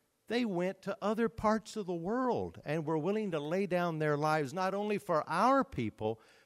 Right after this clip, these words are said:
but for people they didn't even know, so that other people could be free too. There is no other example in all of history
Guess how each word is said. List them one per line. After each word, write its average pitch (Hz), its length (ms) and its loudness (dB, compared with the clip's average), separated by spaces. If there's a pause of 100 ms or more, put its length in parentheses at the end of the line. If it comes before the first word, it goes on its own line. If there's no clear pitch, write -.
(100)
but 226 220 -2
for 214 140 2
people 233 360 0
they 220 160 4
didn't 226 260 -2
even 226 280 -4
know, 247 320 -4 (880)
so 202 180 4
that 202 180 4
other 269 280 10
people 165 380 6
could 127 240 0
be 135 160 2
free 160 360 2
too. 180 380 -2 (1300)
There 156 160 8
is 127 200 4
no 175 360 8
other 202 260 4
example 151 600 -4
in 131 180 -2
all 185 420 2
of 180 80 -6
history 120 600 -6